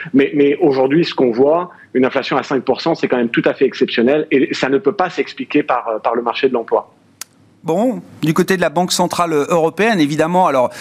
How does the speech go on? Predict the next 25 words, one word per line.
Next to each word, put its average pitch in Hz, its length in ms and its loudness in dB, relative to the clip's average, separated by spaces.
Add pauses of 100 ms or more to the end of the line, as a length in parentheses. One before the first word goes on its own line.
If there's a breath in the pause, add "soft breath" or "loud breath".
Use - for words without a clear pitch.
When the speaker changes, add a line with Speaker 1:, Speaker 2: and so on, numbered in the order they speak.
(160 loud breath)
Speaker 2:
c'est, - 220 -2
c'est 170 240 -2
un, 151 180 0
un, 147 240 0
un 151 120 -2
meeting 175 520 2
normal 180 540 0
demain, 185 260 0
il 175 40 0
n'y 151 40 0
a 143 60 -4
pas 170 120 -2
de 156 60 -8
nouvelles 185 420 0
projections 185 680 0
du 143 140 0
staff - 340 -2
économique 135 460 2
de 135 80 2
la 113 100 0
Banque 131 220 -2
Centrale, 127 400 -2
euh, 110 560 2
Européenne, 156 580 0
mais 139 160 2